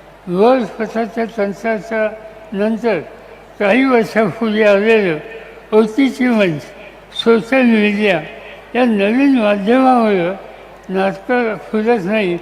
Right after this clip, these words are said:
तर टीव्ही आणि चित्रपटगृह यांच्यासमोरसुद्धा आव्हानं निर्माण झाली. पूर्वी नाटक आणि चित्रपट यशस्वीपणानं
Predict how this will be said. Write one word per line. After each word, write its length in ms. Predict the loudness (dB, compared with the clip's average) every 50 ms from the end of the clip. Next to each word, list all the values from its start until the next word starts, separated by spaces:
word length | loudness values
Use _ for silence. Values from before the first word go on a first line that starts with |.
| -10 -14 -20 -20 -20 -18 -6 -4
तर 60 | -4
टीव्ही 680 | -4 -4 -4 -4 0 2 4 4 4 4 2 0 -4 -6 -12 -16 -20 -20 -20 -20 -12 -6
आणि 260 | -2 0 2 2 0
चित्रपटगृह 1400 | 0 -4 -8 -8 -6 -6 -6 -4 -4 -2 -2 -2 -2 0 0 0 0 -2 -8 -12 -12 -8 -4 -2 0 0 0 0 -2 -4 -8 -14 -20 -20 -20 -20 -20 -20 -14 -6 -4
यांच्यासमोरसुद्धा 1200 | -2 -2 -2 -4 -4 -4 -4 -4 -2 -2 -4 -2 -2 0 -2 -2 -4 -6 -8 -6 -2 0 0 0
आव्हानं 640 | 0 0 -2 -2 0 0 0 0 0 -2 -2 -2
निर्माण 400 | -2 -2 -2 0 0 0 0 -2
झाली. 280 | -4 -4 -6 -6 -6 -8 -10 -12 -16 -20 -20 -20 -20 -20 -20 -20 -18 -8 -6
पूर्वी 280 | -4 -4 -2 -2 -2
नाटक 480 | 0 0 0 0 -2 -2 -2 -2 -2 -2 -4 -8 -14 -20 -20 -20 -20 -20 -16 -8 -4
आणि 240 | -2 0 0 0
चित्रपट 720 | -2 -4 -6 -8 -8 -6 -4 -2 -2 -2 -2 -2 -2 -4 -4 -8 -12 -20 -20 -20 -20 -20 -20 -18 -10
यशस्वीपणानं 1400 | -6 -4 -4 -4 -4 -4 -4 -4 -4 -4 -6 -6 -4 -4 -4 -4 -4 -4 -4 -2 0 0 0 0 0 -2 -2